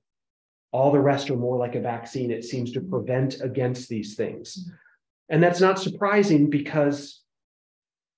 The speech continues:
the, the, the recurring theme is often mental health. It's anxiety, it's depression, it's stress,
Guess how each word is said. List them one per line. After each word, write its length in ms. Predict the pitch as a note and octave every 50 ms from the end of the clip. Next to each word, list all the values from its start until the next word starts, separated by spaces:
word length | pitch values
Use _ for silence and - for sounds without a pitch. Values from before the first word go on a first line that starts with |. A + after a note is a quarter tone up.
| _ C3
the, 240 | B2+ C3 C3 C3 C3
the, 220 | C3 B2+ B2+ B2+ A#2
the 100 | B2+ B2
recurring 800 | B2 C#3 D3 D3+ D3 - - F3+ F3+ F3 F3 E3 D3+ D3 D#3 D3+
theme 400 | F#3+ G3 G3 F3 D3+ C#3+ C#3+ C#3+
is 300 | C#3 D3+ C#3+ C#3+ - -
often 420 | C3 C3+ C#3+ - - D#3 C#3+ C3+
mental 360 | C3+ C#3 C#3+ C#3+ C#3+ D3 C3
health. 300 | - - D#3 - - -
It's 160 | A#2+ A#2 A#2+ -
anxiety, 760 | B2 B2+ B2+ A#2+ - B2+ C3 - C#3+ C#3+ C3+ A#2+ B2 A#2 A#2
it's 180 | G3 F#3+ F#3+
depression, 720 | - - - - - - D#3 D#3 D#3 - - C#3+ B2 A2+
it's 240 | A2+ A2 A2+ - -
stress, 640 | - - - D#3 D#3+ D#3 C3 A2 A2 - - - -